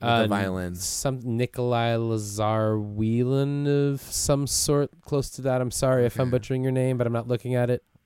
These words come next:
Speaker 2: We'll, we'll, we'll, uh, I don't know.
Speaker 1: Go
Speaker 2: in
Speaker 1: to
Speaker 2: the
Speaker 1: our
Speaker 2: beginning of the
Speaker 1: Facebook, find
Speaker 2: podcast.
Speaker 1: the event. We did it. He did it. It's
Speaker 2: Yeah.
Speaker 1: on there.
Speaker 2: And then, uh, who? Viking
Speaker 1: Viking
Speaker 2: Guitar.
Speaker 1: Guitar, yeah.
Speaker 2: Yeah, who I'd never seen live before. He rocked out.
Speaker 1: Yeah, yeah.
Speaker 2: I'm, I'm a big fan of Golden Axe, so, like, he,
Speaker 1: Yeah.
Speaker 2: uh, he had me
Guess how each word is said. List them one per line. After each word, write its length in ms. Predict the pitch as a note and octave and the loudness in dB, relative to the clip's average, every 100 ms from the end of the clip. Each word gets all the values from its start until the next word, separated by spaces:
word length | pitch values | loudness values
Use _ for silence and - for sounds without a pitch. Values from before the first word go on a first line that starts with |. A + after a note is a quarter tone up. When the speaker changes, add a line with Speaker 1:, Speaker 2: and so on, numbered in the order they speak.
| - | -8
Speaker 2:
We'll, 200 | A#2+ C3 | -4 -4
we'll, 380 | A2 C3 C#3 B2+ | 0 2 4 4
we'll, 440 | A#2+ C#3+ C3+ C3 | 4 4 6 6
uh, 600 | C3 B2 A#2 A2+ A2 G#2 - - - _ - | 6 6 6 2 0 -4 -8 -14 -20 _ -6
I 80 | A2+ | -4
don't 160 | G#2+ | -2
know. 220 | G#2 G2 - C#3 | 0 -2 -4 0
Speaker 1:
Go 120 | F3 | 4
Speaker 2:
in 40 | |
Speaker 1:
to 60 | F#3 | 6
Speaker 2:
the 60 | F3 | 6
Speaker 1:
our 60 | |
Speaker 2:
beginning 200 | G2+ E3+ | 6 4
of 40 | - | 4
the 40 | G2+ | 2
Speaker 1:
Facebook, 140 | B2 | -2
find 200 | - C#3 | 0 2
Speaker 2:
podcast. 40 | C#3 | 2
Speaker 1:
the 80 | |
event. 360 | C3+ C3 A2+ F2+ | 2 2 0 0
We 100 | A2+ | -4
did 180 | G#2+ A2 | 0 0
it. 120 | G2 | 0
He 160 | G2 A2+ | -4 -2
did 180 | G#2+ | 0
it. 140 | G2+ F#2 | -2 -4
It's 120 | G2+ A2+ | -4 -2
Speaker 2:
Yeah. 40 | |
Speaker 1:
on 140 | A2 G2+ | 0 -2
there. 240 | F#2+ F#2+ G2 - | -4 -6 -14 -12
Speaker 2:
And 180 | A#2+ | -4
then, 180 | A#2 A2+ | 0 2
uh, 520 | A2+ A2+ A2+ A2+ A2+ A2 | 2 2 0 0 -2 -4
who? 840 | A#2+ E3 E3 C#3+ B1+ B1+ G1+ - G2 | -4 -4 -4 -8 -10 -12 -14 -14 -10
Viking 220 | A#2 B2 | -6 0
Speaker 1:
Viking 260 | C#3 C#3 | 2 2
Speaker 2:
Guitar. 420 | A#2+ G#2 G2 F#2 F2 | 0 0 0 0 -2
Speaker 1:
Guitar, 40 | |
yeah. 260 | G#2+ A2+ F#2 F2+ - _ - | -2 -2 -2 -6 -20 _ -6
Speaker 2:
Yeah, 140 | A#2 | 0
who 120 | A#2 | 2
I'd 120 | A2+ | 2
never 220 | A2 A2 G#2+ | 2 0 -2
seen 240 | - G#2 | -4 -4
live 200 | G2 F#2+ | -2 -2
before. 560 | F#2 F2 F#2 F2 F2+ - A2+ | -4 -6 -8 -6 -8 -10 -8
He 100 | C3 | -4
rocked 320 | B2 G2 F#2 | -2 -2 -4
out. 300 | F#2+ F#2 F2+ - | -6 -6 -8 -4
Speaker 1:
Yeah, 240 | F3+ F#3 - _ _ | 0 0 -2 _ _
yeah. 200 | D#3+ C#3 | 0 4
Speaker 2:
I'm, 160 | C#3+ C3 | 4 2
I'm 120 | B2+ | 0
a 60 | C3+ | 0
big 200 | B2 A#2 | 2 0
fan 240 | - A#2+ | 0 -4
of 80 | A2 | -2
Golden 240 | G2+ G2+ G2 | -2 -2 -2
Axe, 300 | F#2+ G2 - | -4 -6 -8
so, 260 | G#2 F#2+ | -6 -4
like, 280 | F#2 F#2 F#2+ | -4 -6 -8
he, 340 | - - A#2 | -14 -12 -2
Speaker 1:
Yeah. 120 | A2+ G#2 | 0 0
Speaker 2:
uh, 20 | |
he 160 | G#2 A2+ | -2 -2
had 260 | A2+ G#2+ | 0 0
me 360 | G2 G2+ G2 | -4 -4 -6